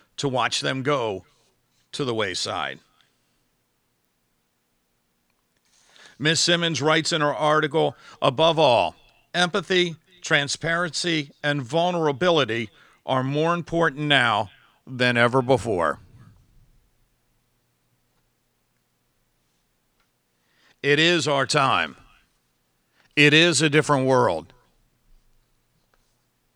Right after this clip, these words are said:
And every one of our clients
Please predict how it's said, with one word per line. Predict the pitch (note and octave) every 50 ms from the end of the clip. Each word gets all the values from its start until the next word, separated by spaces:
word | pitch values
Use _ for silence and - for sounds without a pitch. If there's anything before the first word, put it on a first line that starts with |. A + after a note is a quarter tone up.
| _ _ _ _ _ _ _ _ _ _ _ _ _ _ _ _ _ _
And | D3 C#3+ C#3+ C3 C3+
every | C#3+ D#3+ D#3 D#3+ E3 D#3+
one | D3 D3+ D#3 D#3
of | D3+ C#3 C#3
our | C#3 C3+
clients | B2+ - D3 D3 C#3 C3 B2 A2+ G2 G#2 G2+ - - -